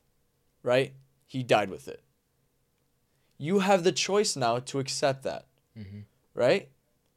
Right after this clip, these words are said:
Speaker 1: If Eureka scrapes his elbow, I got a Band-Aid at the other side of the cr-,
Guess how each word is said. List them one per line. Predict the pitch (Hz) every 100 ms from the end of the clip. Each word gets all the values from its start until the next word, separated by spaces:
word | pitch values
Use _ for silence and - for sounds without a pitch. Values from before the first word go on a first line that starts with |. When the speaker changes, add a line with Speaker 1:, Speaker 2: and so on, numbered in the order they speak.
| _ _ _ _
Speaker 1:
If | -
Eureka | 156 240 - 202 151 185 - _ _ _ _ _ _ _ _ _ _ _
scrapes | - - 165 156
his | 139
elbow, | 165 180 131 120 - -
I |
got | 185
a | 151
Band-Aid | 113 147 180 147
at | 135
the | 131
other | 135 135
side | 143
of | 131
the | 120
cr-, | -